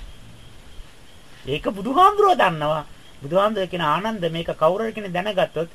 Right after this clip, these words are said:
එයත් රාහත් වෙනවා. එයා රාහත් වෙනවා.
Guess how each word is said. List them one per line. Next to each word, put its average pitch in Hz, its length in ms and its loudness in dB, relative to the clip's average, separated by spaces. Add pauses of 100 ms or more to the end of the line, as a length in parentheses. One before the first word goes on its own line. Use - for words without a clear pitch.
(100)
එයත් 156 340 2
රාහත් 156 280 0
වෙනවා. 87 280 -10 (920)
එයා 165 180 -4
රාහත් 180 260 -6
වෙනවා. - 240 -16